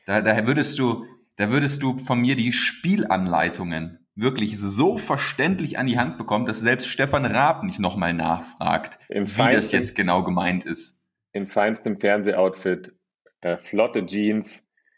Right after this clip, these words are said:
Speaker 2: bisschen Knöchelfreiheit, bunte Socken, Sportsneakers und, und ein fesches, ein keckes Sakko drüber.
Speaker 1: Jawohl.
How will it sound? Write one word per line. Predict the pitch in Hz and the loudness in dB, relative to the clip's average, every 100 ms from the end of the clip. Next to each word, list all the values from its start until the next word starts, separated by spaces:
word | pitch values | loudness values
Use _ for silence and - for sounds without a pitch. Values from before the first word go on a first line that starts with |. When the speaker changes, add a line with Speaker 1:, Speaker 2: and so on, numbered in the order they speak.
| _ - | _ -4
Speaker 2:
bisschen | 123 123 127 | -4 -2 -4
Knöchelfreiheit, | - 117 123 139 - 117 117 117 113 110 - | 0 0 2 -2 0 2 4 4 2 0 -4
bunte | 113 117 | -4 -2
Socken, | 98 104 104 104 101 - - _ _ | 0 0 0 -6 -6 -12 -20 _ _
Sportsneakers | - - 113 127 - - 110 110 107 101 - | -10 2 4 2 -2 -6 -4 0 0 0 -2
und, | 127 139 - | -8 -8 -4
und | 143 143 | -4 -4
ein | 127 | -8
fesches, | - 139 - 135 120 | 0 0 0 -2 -4
ein | 107 | -4
keckes | 135 131 110 | -2 -2 -2
Sakko | 120 107 107 | 0 2 0
drüber. | 85 92 78 69 _ _ _ _ _ _ - | 0 -4 -4 -8 _ _ _ _ _ _ -20
Speaker 1:
Jawohl. | - 90 - 85 90 82 87 87 92 104 110 104 90 82 - | -12 -6 -2 0 -2 -4 -6 -2 2 4 4 4 2 0 -6